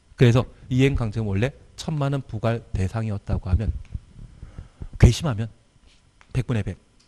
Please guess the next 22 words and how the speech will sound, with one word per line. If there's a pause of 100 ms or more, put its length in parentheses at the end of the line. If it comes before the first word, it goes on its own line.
(640)
이천만
원
부과할
수
있다는
이야기입니다. (320)
취지 (180)
이해하시겠습니까? (1000)
그래서
가중하게
되면 (600)
오십
제곱미터
초과는 (840)
무허가 (320)
신축, (180)
증축
행위, (300)
무허가 (180)
용도 (100)
변경 (120)
행위,